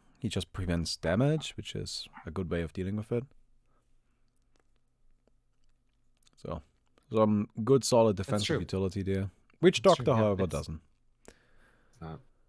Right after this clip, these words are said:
Speaker 1: Witch Doctor
Speaker 2: In
Speaker 1: just
Speaker 2: fact, the
Speaker 1: heals.
Speaker 2: A A a lot of times is considered a counter to Witch Doctor, 'cause Witch
Speaker 1: Yeah.
Speaker 2: Doctor with that spread heal. Although, of course, that was back when Witch Doctor was dominantly picked for the heal.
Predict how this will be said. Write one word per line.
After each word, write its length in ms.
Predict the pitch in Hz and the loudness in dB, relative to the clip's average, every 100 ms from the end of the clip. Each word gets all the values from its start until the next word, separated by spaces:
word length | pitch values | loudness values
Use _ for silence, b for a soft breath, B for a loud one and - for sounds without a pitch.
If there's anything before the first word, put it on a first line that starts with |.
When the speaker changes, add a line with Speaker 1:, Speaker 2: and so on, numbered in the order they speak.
| _ _ _ _ _ _ _ _ _ _ _ | _ _ _ _ _ _ _ _ _ _ _
Speaker 1:
Witch 180 | 123 107 | -8 -6
Doctor 220 | 104 - | -8 -10
Speaker 2:
In 20 | 87 | -8
Speaker 1:
just 120 | 117 | -4
Speaker 2:
fact, 160 | 110 | -2
the 60 | 90 - | -2 -2
Speaker 1:
heals. 220 | 104 92 | 0 2
Speaker 2:
A 40 | 95 | 2
A 40 | |
a 20 | |
lot 140 | 90 90 | 2 0
of 80 | |
times 280 | 98 90 85 | -2 -6 -6
is 120 | 80 | -10
considered 400 | - - 87 80 | -12 -8 -8 -6
a 200 | 80 76 | -8 -10
counter 300 | - 87 80 | -10 -8 -8
to 60 | 73 | -10
Witch 200 | 69 - | -12 -12
Doctor, 280 | 76 - 67 | -12 -14 -20
'cause 160 | - - | -20 -8
Witch 120 | 107 | -6
Speaker 1:
Yeah. 60 | |
Speaker 2:
Doctor 240 | 85 80 82 | -6 -8 -12
with 100 | 80 | -12
that 160 | 76 - _ _ | -16 -20 _ _
spread 460 | - - - 87 80 | -20 -20 -10 -8 -8
heal. 260 | 80 87 | -8 -6
Although, 200 | 82 101 | -2 -2
of 120 | 117 - | -2 -2
course, 200 | 131 - | -6 -2
that 180 | 117 | -4
was 140 | 110 113 | -2 -2
back 260 | 101 95 | -4 -4
when 140 | 95 90 | -6 -8
Witch 180 | 92 - | -6 -8
Doctor 240 | 80 - | -10 -12
was 160 | 80 - | -16 -10
dominantly 480 | 87 92 92 82 | -6 -4 -6 -8
picked 240 | 76 78 _ | -16 -20 _
for 120 | 73 | -18
the 100 | 76 | -18
heal. 360 | - 87 113 | -12 -8 -8